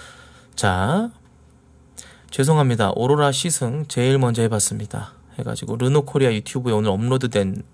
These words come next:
영상 썸네일에 집게 손가락 논란이 있었다.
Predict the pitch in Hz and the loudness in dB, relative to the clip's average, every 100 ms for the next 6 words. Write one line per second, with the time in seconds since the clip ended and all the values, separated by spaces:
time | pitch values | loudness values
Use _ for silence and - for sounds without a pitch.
0 | - 101 113 117 110 113 160 170 143 113 | -4 -2 0 0 0 0 0 2 2 0
1 | - 127 - 165 151 143 127 - 110 113 | -4 -6 -4 -2 0 0 -2 -2 -2 0
2 | 104 - - 85 | -2 -4 -6 -8